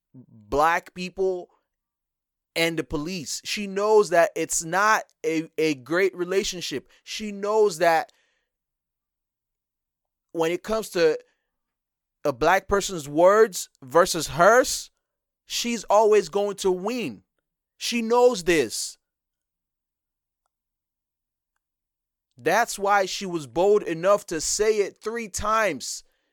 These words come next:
To say it three times that a black person just threatened my life and my dog's. While she's choking the fuck out of her own dog. <sighs>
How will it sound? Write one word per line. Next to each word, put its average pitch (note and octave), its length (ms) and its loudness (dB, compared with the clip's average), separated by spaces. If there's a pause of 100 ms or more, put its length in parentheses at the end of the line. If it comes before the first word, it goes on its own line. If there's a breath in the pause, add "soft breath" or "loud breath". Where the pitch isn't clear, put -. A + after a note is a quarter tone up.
(1500)
To F#3 120 -4
say A#3 300 2
it G#3+ 220 0
three A3 200 -6
times G#3+ 540 -2
that E3 300 2
a D#3+ 100 0
black F3+ 400 0
person G3 380 -6
just D#3+ 260 -14
threatened F3+ 340 -2
my D#3+ 120 0
life E3+ 380 -2
and E3 120 -6
my D#3 140 -2
dog's. D3+ 600 0 (2500)
While G3+ 440 6
she's - 260 -8
choking G3+ 380 0
the E3 60 -4
fuck - 280 0
out G3 140 2
of F#3 120 -2
her E3+ 220 0
own G#3 300 -2
dog. F#3+ 540 4
<sighs> - 1400 -20